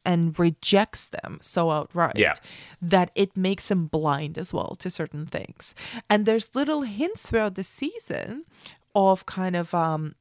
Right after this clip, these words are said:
Speaker 1: of past history, you know, his animosity towards his brother Ewan, um, you know, his references to his uncle,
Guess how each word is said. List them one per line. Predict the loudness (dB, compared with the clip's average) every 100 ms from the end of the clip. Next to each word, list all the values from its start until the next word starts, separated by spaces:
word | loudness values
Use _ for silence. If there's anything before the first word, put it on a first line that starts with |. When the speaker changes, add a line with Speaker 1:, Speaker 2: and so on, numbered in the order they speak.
| -8
Speaker 1:
of | -6 -8
past | -6 -6 -6 -8 -10
history, | -4 -4 -4 -6 -6
you | -4 -4
know, | -6 -8 -16 -16
his | -2 -2 0
animosity | 0 2 2 2 0 -4 -2
towards | -6 -6
his | -8
brother | -4 -4 -4
Ewan, | -2 0 0 -4 -16 -18 -18 -16 -10 2
um, | 4 4 2 -2 -4
you | 0
know, | 2 2
his | 2 2 2
references | 0 2 -2 -4 -4
to | -4
his | -2 -4 -2
uncle, | -2 -2 -2 -2 0 -4